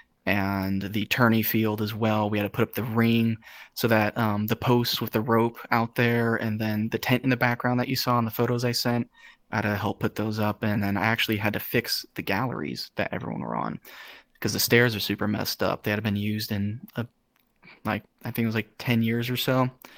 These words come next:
So I went up there, secured some of that stuff, and helped out with cleaning out the keep, too.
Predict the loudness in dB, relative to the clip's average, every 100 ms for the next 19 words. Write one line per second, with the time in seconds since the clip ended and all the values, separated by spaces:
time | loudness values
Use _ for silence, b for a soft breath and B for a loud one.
0 | B B B B _ _ _ 0 2 0
1 | -2 -2 -2 -2 -6 -12 _ _ _ _
2 | _ _ -8 -2 -2 -2 -2 -2 -4 -4
3 | -2 -2 -4 -12 -6 -4 -2 -4 -4 -6
4 | -6 -4 -2 -2 -2 -4 -4 -4 -8 -2
5 | 0 2 -2 -4 -6 -6 -4 -4 -4